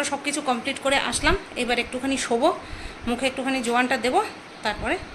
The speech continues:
বুড়ি হয়ে গিয়ে শুয়ে পড়বো। মুখে জোয়ান দিয়ে বুড়ি হব, বুড়ি হয়ে গিয়ে শুয়ে পড়বো। দেখো না,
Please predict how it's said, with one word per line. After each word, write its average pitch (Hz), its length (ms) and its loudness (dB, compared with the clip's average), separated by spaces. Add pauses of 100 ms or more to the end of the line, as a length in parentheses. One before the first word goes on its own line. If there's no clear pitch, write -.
(600)
বুড়ি 262 220 6
হয়ে 277 160 8
গিয়ে 294 160 4
শুয়ে 214 180 0
পড়বো। 190 240 -4
মুখে 233 240 4
জোয়ান 254 260 8
দিয়ে 311 200 8
বুড়ি 285 220 6
হব, 320 100 8 (280)
বুড়ি 254 200 2
হয়ে 311 160 6
গিয়ে 359 160 6
শুয়ে 220 160 0
পড়বো। 185 160 -10 (800)
দেখো 262 160 -4
না, 262 80 -2